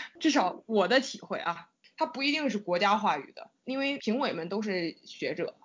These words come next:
而且是相对比较自由派的一些学者。呃，很多五花八门的答案，当然我只在其中一组啊，看到了很多其他省份推荐来的优秀的同学们各抒己见。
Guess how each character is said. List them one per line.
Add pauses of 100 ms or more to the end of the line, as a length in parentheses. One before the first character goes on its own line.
(140)
而
且
是
相
对
比
较
自
由
派
的
一
些
学
者。 (160)
呃，
很
多
五
花
八
门
的
答
案，
当
然
我
只
在
其
中
一
组
啊，
看
到
了
很
多
其
他
省
份
推
荐
来
的
优
秀
的
同
学
们
各
抒
己
见。